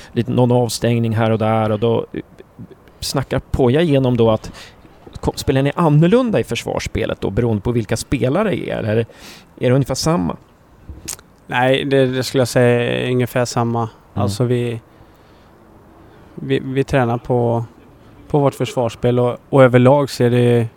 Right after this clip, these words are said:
Speaker 2: ja, samma ut. Alla, alla vet vad man ska göra, och
Speaker 1: Mm.
Speaker 2: så det är liksom inget konstigt. Om, om någon är avstängd, då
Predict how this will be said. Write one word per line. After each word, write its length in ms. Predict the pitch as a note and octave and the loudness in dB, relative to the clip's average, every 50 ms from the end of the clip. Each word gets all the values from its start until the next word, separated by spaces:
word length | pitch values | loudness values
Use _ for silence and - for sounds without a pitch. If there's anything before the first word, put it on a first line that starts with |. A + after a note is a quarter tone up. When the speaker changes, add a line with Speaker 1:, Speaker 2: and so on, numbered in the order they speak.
| _ - _ _ - | _ -20 _ _ -8
Speaker 2:
ja, 260 | - C#3 A#2+ A#2+ C3+ - - - - - - - - - - - - _ - - - - - - - - | -4 -4 -4 -4 -4 -8 -16 -20 -20 -20 -20 -20 -20 -20 -20 -20 -20 _ -20 -20 -20 -20 -20 -20 -20 -18
samma 400 | - - - C3+ B2 B2 C3+ C3+ | -8 -2 0 2 2 4 2 2
ut. 140 | B2 - C#3+ | 2 2 2
Alla, 200 | C3 B2 B2+ C3 | 2 2 4 2
alla 200 | C#3 C3+ C3 C3+ | 4 2 2 2
vet 220 | D3 C#3 B2+ - | 2 2 2 2
vad 80 | C3+ C3 | 2 2
man 120 | C3 B2+ | 2 0
ska 140 | - - C#3 | 2 2 2
göra, 320 | C3 B2 A#2 A2+ A#2+ B2+ | 4 4 4 2 2 0
och 280 | C3 C3 B2+ B2+ B2+ C3 C#3 C3+ - - - - - | 0 0 0 -2 -2 -4 -6 -12 -16 -20 -18 -10 -6
Speaker 1:
Mm. 160 | G#2 F#2 F2 G2 | -6 -6 -6 -6
Speaker 2:
så 140 | - - C3+ | -8 -4 0
det 100 | B2 C3 | 2 2
är 40 | C3+ | 2
liksom 260 | C#3 B2+ - C#3 C3+ | 2 2 2 4 4
inget 200 | C3 B2 B2 - | 4 4 2 0
konstigt. 440 | - B2+ A#2+ A2 - - B2+ - - | 0 -2 -4 -2 -2 -4 -4 -2 0
Om, 300 | B2+ B2 B2 A#2 A2+ A2 - - - - - - - - - - | 0 0 2 0 -2 -4 -8 -14 -20 -20 -20 -20 -20 -20 -14 -8
om 120 | - C3 C3+ | -4 0 2
någon 140 | D3 D3+ D3+ | 2 2 2
är 20 | D3 | 2
avstängd, 440 | C3 A#2+ A2+ - - C#3 C#3+ C#3+ B2+ | 0 0 -2 -2 -2 -2 0 0 2
då 260 | C3 C3 C3+ C3+ C3 | 2 2 2 0 -2